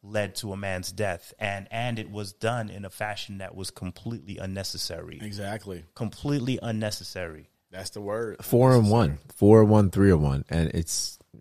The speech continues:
Speaker 3: to me, it was like, I, I don't know, man. It was like a, a, a,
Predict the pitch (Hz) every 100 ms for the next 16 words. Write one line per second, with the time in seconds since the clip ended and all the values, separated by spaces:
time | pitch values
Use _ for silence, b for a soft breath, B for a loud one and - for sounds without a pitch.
0 | - - _ - 110 98 82 80 85 80
1 | 76 80 76 85 73 71 76 76 78 71
2 | 73 78 78 73 69 - - - _ -